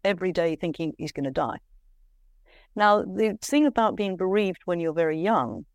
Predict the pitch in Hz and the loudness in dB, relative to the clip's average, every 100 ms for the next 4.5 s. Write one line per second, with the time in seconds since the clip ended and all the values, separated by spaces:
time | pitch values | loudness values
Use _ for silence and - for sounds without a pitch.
0 | _ _ _ _ _ _ _ - 175 - | _ _ _ _ _ _ _ -6 -4 -2
1 | - 190 160 214 196 160 - - 196 - | -2 -2 2 2 2 -2 -6 0 0 0
2 | - 127 117 120 147 160 - 113 95 107 | -6 -6 -6 -2 0 -2 -2 -6 -6 -8
3 | - _ _ _ _ _ _ _ - 165 | -14 _ _ _ _ _ _ _ -2 -2
4 | - 180 170 160 | 0 2 4 2